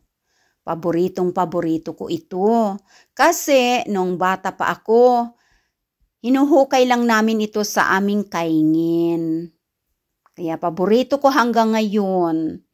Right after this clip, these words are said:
Nabalatan na yan, nahugasan na, at ready nang putol-putulin.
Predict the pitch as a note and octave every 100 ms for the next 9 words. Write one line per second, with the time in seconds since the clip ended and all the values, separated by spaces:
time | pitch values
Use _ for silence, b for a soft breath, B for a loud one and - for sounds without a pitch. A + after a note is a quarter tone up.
0 | _ _ _ _ F#3+ F3 F3 F#3 A#3+ C#4
1 | D#4+ D#4+ C#4 B3 B3 B3 A3 G#3+ F3 F3
2 | F#3 - C#4 C#4+ F#3 F3+ G#3 B3 - D3
3 | D#3 E3 b b b - G#3 B3+ C4+ C#4+
4 | C4 A3 A#3+ C4+ D4 D4+ E4 F#4 _ _
5 | _ _ _ - G#3+ F#3 F3+ F#3 F#3 E3+
6 | E3 F3 F3 F3 E3 E3 F3+